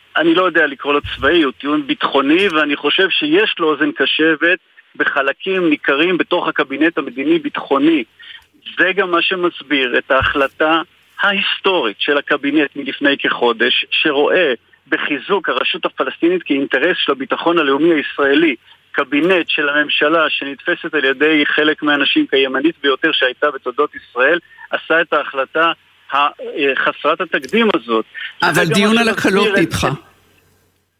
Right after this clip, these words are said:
Speaker 1: אה, זה נכון, זה נכון, אבל זה עדיין לא מקהה את העובדה שהתחלנו תהליך בשארם א-שייח ובעקבה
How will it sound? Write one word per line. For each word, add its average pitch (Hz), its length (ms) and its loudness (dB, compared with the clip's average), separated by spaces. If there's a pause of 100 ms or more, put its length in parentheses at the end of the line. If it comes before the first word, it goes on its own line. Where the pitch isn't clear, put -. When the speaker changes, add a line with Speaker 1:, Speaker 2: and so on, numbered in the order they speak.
(320)
Speaker 1:
אה, 175 60 0 (140)
זה 170 100 2
נכון, 165 680 -2 (400)
זה 151 100 0
נכון, 160 380 0
אבל 214 280 0 (600)
זה 185 100 4
עדיין 214 380 0
לא 185 240 0
מקהה 175 380 0
את 170 140 -2
העובדה 156 560 0
שהתחלנו 160 560 0
תהליך 139 460 0
בשארם 185 420 0
א-שייח 151 400 -2
ובעקבה 143 800 0